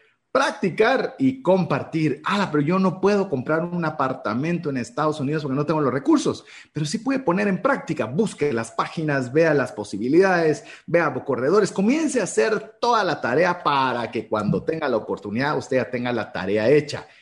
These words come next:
Y finalmente compartir, que usted pueda compartir los conocimientos aquí aprendidos con sus amigos, con sus familiares, colegas de trabajo, que pueda ser una temática de conversación, que usted pueda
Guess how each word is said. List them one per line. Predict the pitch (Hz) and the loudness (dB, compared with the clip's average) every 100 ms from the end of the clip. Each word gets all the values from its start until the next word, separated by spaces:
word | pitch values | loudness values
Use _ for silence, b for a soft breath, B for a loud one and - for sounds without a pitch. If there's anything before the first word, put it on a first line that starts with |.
| _ | _
Y | 117 | -8
finalmente | 127 151 165 170 170 | -2 0 0 -2 -2
compartir, | - 120 107 104 185 160 - _ | -4 -6 -6 -2 0 -2 -4 _
que | - | -14
usted | - - - | -8 -8 -6
pueda | - 175 190 185 180 175 - | 2 4 4 2 -2 -6 -4
compartir | 143 123 101 95 - 170 | -2 -2 -4 -6 -2 0
los | 156 127 | 0 -2
conocimientos | 104 104 98 117 143 - | -6 -6 -4 -6 -6 -10
aquí | 85 - | -6 -2
aprendidos | 170 170 123 143 170 - | -2 -2 -2 2 2 0
con | 117 | -8
sus | 104 - | -10 -8
amigos, | 85 120 175 156 117 | -4 0 0 -2 -4
con | 101 | -8
sus | 95 95 | -8 -6
familiares, | 92 95 127 165 131 - B B B | -6 -2 0 2 0 -4 B B B
colegas | 120 131 156 147 117 | 0 2 4 0 -4
de | |
trabajo, | 110 90 95 175 196 - 120 B B | -6 -4 0 2 0 -2 -6 B B
que | - | -6
pueda | - 151 | -4 0
ser | 175 165 | 0 0
una | 175 156 | 0 0
temática | 123 131 175 165 147 117 | 0 2 0 -2 -2 -2
de | 110 | -2
conversación, | 107 107 101 101 104 - 196 190 165 135 107 | -2 -4 -4 -4 -4 2 2 4 2 0 -2
que | 120 | -4
usted | 113 143 | -6 -8
pueda | - 185 196 165 - - | 0 2 2 0 -4 -16